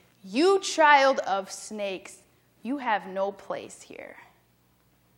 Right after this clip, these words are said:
But Jesus, Jesus looks at me, at all of me, and says, "Child of God, fear not,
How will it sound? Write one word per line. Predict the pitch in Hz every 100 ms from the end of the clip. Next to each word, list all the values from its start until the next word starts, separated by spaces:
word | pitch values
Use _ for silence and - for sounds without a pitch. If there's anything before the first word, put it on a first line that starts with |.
| _ _ _ _ _ _ _ _ _ _ _
But | - 185 -
Jesus, | 233 294 285 - - - - _ _ _ _ _ _ _ _ _ _ _ _ -
Jesus | 247 277 285 254 -
looks | 196 196 -
at | - -
me, | - - - _ _ 233
at | 214 - -
all | 233 247 269
of | 220 -
me, | - - 214 _ _ _ _ _ _ _ -
and | 208 202
says, | - 196 - 208 - - _ _ _ _ _ _ _ _ _
"Child | - - 247 262 285 294 233
of | 220 196
God, | 202 180 - - - - _ _ _ _ _ _ _ _ _ _ _ _
fear | _ _ 277 294 320
not, | 302 262 202 - -